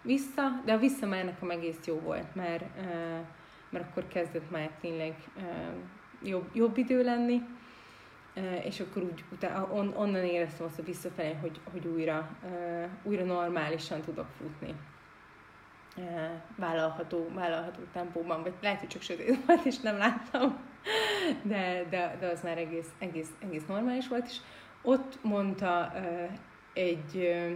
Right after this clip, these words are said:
egy mellettem futó lánynak azt a, az egyik szervező, akivel itt lát-, lát-, látni, hogy jóban vannak,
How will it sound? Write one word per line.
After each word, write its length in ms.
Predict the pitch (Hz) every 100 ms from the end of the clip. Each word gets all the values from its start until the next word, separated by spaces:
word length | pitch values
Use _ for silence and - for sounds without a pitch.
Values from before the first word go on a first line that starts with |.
| 185 -
egy 300 | 185 - - 185 123 123
mellettem 520 | 190 180 170 - 160
futó 360 | - 185 175
lánynak 600 | 170 170 170 170 160 160 -
azt 340 | 165 160 -
a, 260 | 165 170 165 151 - - - - - 196 -
az 80 |
egyik 240 | 185 165 170
szervező, 560 | - 180 196 240 240
akivel 340 | 226 196 175 160
itt 220 | 170 -
lát-, 340 | 185 180 185
lát-, 260 | - 180 -
látni, 260 | 180 170 165
hogy 80 |
jóban 300 | 170 208 247
vannak, 320 | 226 208 202